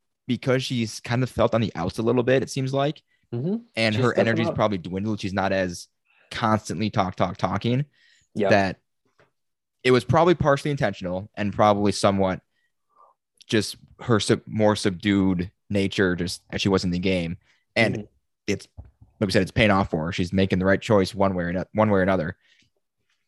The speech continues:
Speaker 1: Uh, so we get to the immunity challenge, and it comes down to, wouldn't you know it, Lindsay and Jonathan,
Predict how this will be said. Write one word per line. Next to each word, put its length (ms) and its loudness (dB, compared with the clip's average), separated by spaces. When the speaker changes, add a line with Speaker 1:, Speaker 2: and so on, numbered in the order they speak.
Speaker 1:
Uh, 160 0
so 100 -6
we 40 2
get 240 2
to 320 6
the 680 2
immunity 400 2
challenge, 640 -2
and 180 -2
it 80 -8
comes 180 0
down 280 4
to, 380 0
wouldn't 220 -4
you 60 2
know 180 6
it, 180 0
Lindsay 280 -2
and 60 0
Jonathan, 420 -2